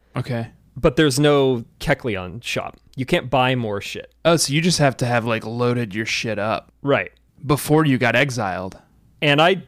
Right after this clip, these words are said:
Speaker 1: Woof.
Speaker 2: didn't do that because I didn't wanna run that risk of, like, whatever <laughs> happens when you go to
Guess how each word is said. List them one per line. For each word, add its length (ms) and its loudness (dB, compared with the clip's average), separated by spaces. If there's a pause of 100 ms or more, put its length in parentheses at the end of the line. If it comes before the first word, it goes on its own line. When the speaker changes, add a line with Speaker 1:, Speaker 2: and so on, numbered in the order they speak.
Speaker 1:
Woof. 240 -6
Speaker 2:
didn't 420 2
do 140 2
that 240 2
because 240 0
I 80 4
didn't 240 -4
wanna 300 0
run 280 0
that 160 -2
risk 440 -4
of, 120 -8
like, 360 -4 (100)
whatever 340 -6
<laughs> 140 0
happens 360 0
when 140 -2
you 140 0 (100)
go 320 -2
to 560 -8